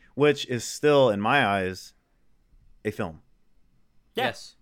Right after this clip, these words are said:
Speaker 2: Nope,
Speaker 1: Yeah.
Speaker 2: there you're right. Totally right. You're, you're absolutely right on that.
Speaker 1: And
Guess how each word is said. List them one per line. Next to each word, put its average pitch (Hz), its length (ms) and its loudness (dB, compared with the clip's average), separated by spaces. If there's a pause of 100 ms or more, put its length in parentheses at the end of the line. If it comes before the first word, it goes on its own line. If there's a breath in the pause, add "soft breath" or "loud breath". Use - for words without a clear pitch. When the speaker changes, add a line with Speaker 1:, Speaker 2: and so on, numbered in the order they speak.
Speaker 2:
Nope, 180 180 -2
Speaker 1:
Yeah. 98 80 -6
Speaker 2:
there 156 140 2
you're 180 100 0
right. 175 240 -2
Totally 151 260 -4
right. 147 160 -4
You're, 123 360 -6
you're 117 180 -10
absolutely 131 460 -6
right 107 160 -10
on 95 140 -18
that. 87 120 -20
Speaker 1:
And 110 300 -2